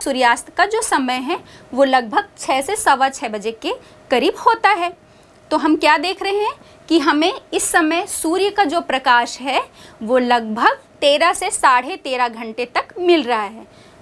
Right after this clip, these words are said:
सूर्य का प्रकाश मिल रहा है, मतलब उसकी ऊष्मा हमें प्राप्त हो रही है, मतलब ज़्यादा ताप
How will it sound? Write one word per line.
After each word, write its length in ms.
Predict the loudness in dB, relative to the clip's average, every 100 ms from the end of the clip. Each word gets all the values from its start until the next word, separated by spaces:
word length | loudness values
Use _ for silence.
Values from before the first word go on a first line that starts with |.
| -6
सूर्य 360 | -2 0 0
का 120 | 2
प्रकाश 480 | 0 0 2 2 2
मिल 180 | -4 -2
रहा 100 | -2
है, 120 | -2
मतलब 280 | -2 -2 -4
उसकी 280 | -4 -4 -4
ऊष्मा 300 | -4 -2 -2
हमें 380 | 0 -2 -4 0
प्राप्त 360 | 2 2 0
हो 140 | 0 0
रही 180 | -4
है, 180 | -8 -12 -16 -20 -10 -6
मतलब 360 | 0 0 0
ज़्यादा 360 | 0 0 2 2
ताप 300 | 4 2